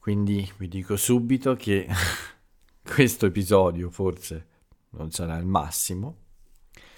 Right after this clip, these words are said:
perché la giornata non è stata davvero il massimo. Non ho avuto tantissimi impegni, però ho avuto una giornata piena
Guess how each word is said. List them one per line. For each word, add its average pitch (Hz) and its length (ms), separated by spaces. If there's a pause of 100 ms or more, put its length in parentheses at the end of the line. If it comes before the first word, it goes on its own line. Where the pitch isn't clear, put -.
(240)
perché 80 260
la 90 140
giornata 82 680 (240)
non 87 180
è 82 60
stata 78 440
davvero 78 560
il 80 100
massimo. 78 680 (1200)
Non 185 180
ho 160 60
avuto 92 640
tantissimi 85 840
impegni, 80 680
però 131 240 (280)
ho 92 100
avuto 80 720
una 78 540
giornata 82 1000
piena 151 680